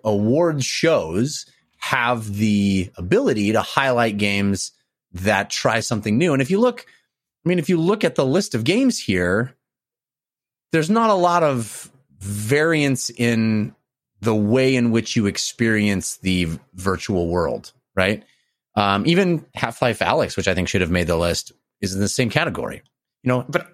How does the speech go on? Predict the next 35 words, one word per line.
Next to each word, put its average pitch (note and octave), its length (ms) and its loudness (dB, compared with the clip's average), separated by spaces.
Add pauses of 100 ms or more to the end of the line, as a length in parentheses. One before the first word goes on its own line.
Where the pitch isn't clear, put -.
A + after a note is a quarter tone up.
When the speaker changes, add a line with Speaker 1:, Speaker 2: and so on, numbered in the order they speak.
(120)
Speaker 2:
I F3 60 2
w-, E3 180 0
Speaker 1:
Animal F#3 240 0
Speaker 2:
I - 60 -2
Speaker 1:
Crossing F#3 300 0
is C#3 120 0
really D#3 180 2
the C3+ 120 0
only C3+ 320 0
game B2 300 2
that G#2 280 0 (580)
l-, E2+ 220 -6
asks A2 460 -2
you A2+ 140 2
to G#2 600 0 (240)
do A2 180 0
something G2 360 -2
else. - 400 -4 (760)
Speaker 2:
I, - 340 -12
I D#3+ 120 2
do E3 180 -2
think D#3 300 -2
that B2+ 240 0
part A#2+ 180 2
of G#2+ 120 -4
this, G#2 180 -4
though, G2+ 300 4
and, F#2+ 180 -2
and G#2 160 -6
this G2 140 -6
kind G2 180 -6
of F#2 80 -8
goes F#2 120 -6
back F#2 240 -2
to F2 360 -2